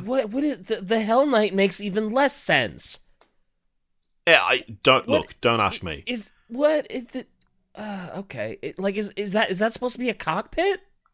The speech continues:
Speaker 1: I'm just, right? That you're supposed to put an Eldar in there and ride that thing? Is,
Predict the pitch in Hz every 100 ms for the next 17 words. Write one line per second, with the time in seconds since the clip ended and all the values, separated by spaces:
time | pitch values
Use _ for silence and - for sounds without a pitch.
0 | - 220 254 - 190 269 302 214 190 208
1 | 190 - 208 185 160 - _ _ - 220
2 | 190 180 185 190 202 208 208 208 190 160
3 | 165 180 214 220 220 - 240 247 262 254
4 | 196